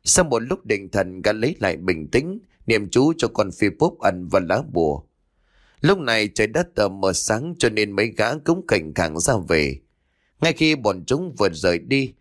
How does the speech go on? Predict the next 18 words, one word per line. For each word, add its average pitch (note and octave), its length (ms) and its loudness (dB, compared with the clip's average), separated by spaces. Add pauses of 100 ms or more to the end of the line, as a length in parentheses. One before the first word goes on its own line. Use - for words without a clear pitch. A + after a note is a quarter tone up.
(640)
thì C3+ 180 4
từ A2+ 160 2
phía D3 140 -2
đó B2+ 200 2
xuất - 260 -2
hiện G2 300 -2
bốn D#3 200 -2
thân C3+ 220 -2
ảnh E2 260 -2
với C#3+ 100 2
khuôn B2 320 0
mặt E2 140 2 (100)
vô C3 180 2
hồn E2 360 0
lầm D2+ 200 -2
lũi A#2+ 200 0
theo G2+ 180 0
sau. F#2 420 0